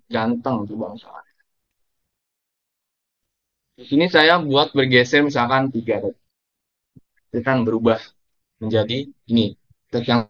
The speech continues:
sebelum di itu tadi Sultan ganteng dan yang telah dienkripsi itu menjadi Firuzah. Demikian penjelasan mengenai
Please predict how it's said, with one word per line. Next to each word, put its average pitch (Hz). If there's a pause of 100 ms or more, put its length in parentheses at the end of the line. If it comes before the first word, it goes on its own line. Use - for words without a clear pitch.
sebelum 120
di 110 (240)
itu 151
tadi 131
Sultan 113
ganteng 113
dan 117 (480)
yang 113
telah 113
dienkripsi 117
itu 131
menjadi 120
Firuzah. - (1800)
Demikian 185 (840)
penjelasan 151
mengenai 160